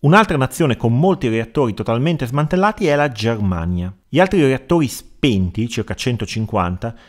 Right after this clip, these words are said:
sono in varie fasi dello smantellamento, con alcuni nelle fasi finali della dismissione dell'impianto,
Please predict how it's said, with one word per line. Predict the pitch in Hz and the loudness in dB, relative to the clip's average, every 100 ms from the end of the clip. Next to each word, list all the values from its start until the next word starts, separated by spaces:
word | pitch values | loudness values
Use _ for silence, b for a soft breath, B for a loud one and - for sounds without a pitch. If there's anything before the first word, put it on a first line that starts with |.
| b | b
sono | - 214 | 4 6
in | 151 143 | 6 4
varie | 147 202 196 | 4 4 2
fasi | 156 - 113 110 123 | 0 4 2 2 -2
dello | 117 127 | -2 0
smantellamento, | 120 117 110 104 104 104 98 87 - 101 | 0 2 0 0 0 0 0 -2 -4 -4
con | 131 120 - | 0 0 0
alcuni | 147 - 139 139 | -2 2 2 2
nelle | 110 113 | 2 0
fasi | 135 123 | -2 -2
finali | 117 - 143 107 98 107 | -6 -4 -2 0 0 -2
della | 101 92 | -2 -2
dismissione | 98 127 117 101 - 98 95 | -2 -2 -2 -2 -2 -2 0
dell'impianto, | 90 92 87 92 82 85 | 0 -2 -2 -4 -4 -6